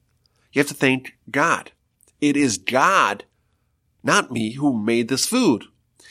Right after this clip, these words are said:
And Abraham would use this kindness to influence other people. So a few points here. First of all, my grandfather used to say that, uh, Abraham had a four-door tent,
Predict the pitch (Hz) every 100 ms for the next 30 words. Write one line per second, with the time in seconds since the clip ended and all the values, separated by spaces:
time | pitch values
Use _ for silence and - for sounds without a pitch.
0 | - - 143 - 202 202 196 170 139 139
1 | 208 254 254 185 180 220 - - 208 262
2 | 311 247 196 202 - - - _ - 160
3 | 196 233 - 156 147 143 - - - _
4 | - 135 127 127 120 127 - 127 120 98
5 | 82 - _ _ _ _ _ _ - -
6 | 120 127 202 - 208 190 - - - -
7 | - 226 233 110 101 104 110 143 175 123
8 | 113 - 107 - 147 104 101 - - -
9 | - 110 110 110 - - 113 - 156 175
10 | 160 123 120 131 120 - 131 135 123 120
11 | 113 - 180 175 139 -